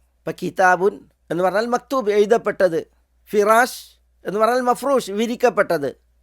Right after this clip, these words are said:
ഖിറാസ് എന്ന് പറഞ്ഞാൽ മഖ്റൂസ്, കൃഷി ചെയ്യപ്പെട്ടത് അല്ലെങ്കിൽ നട്ടുപിടിക്കപ്പെട്ടത് എന്ന അർത്ഥത്തിൽ. അപ്പം ഖിറാസ്, കിതാബ്, ഫിറാഷ് എന്നൊക്കെ പോലെ അതേ വസിനുള്ള പ്രയോഗമാണ് ഇലാഹ്.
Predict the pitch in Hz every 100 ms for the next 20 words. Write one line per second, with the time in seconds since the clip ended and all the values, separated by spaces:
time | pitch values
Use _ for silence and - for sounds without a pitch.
0 | _ 156 170 202 202 233 - - - _
1 | _ _ 190 226 254 240 214 240 277 -
2 | - - _ _ 190 196 233 208 202 175
3 | 156 139 117 - _ _ _ 156 175 202
4 | - _ _ 180 180 226 180 185 - 175
5 | 165 143 139 135 - _ 143 143 120 123
6 | - 95 _ _ _ _ - 147 151 175
7 | 175 170 160 - - _ _ - 190 175
8 | 185 165 147 147 _ _ _ _ - 202
9 | 196 214 190 - - _ _ _ _ _
10 | 170 190 185 190 160 - _ _ - 190
11 | 175 220 - _ _ _ _ - 175 202
12 | 190 185 208 202 196 180 185 185 180 180
13 | 175 190 226 233 220 190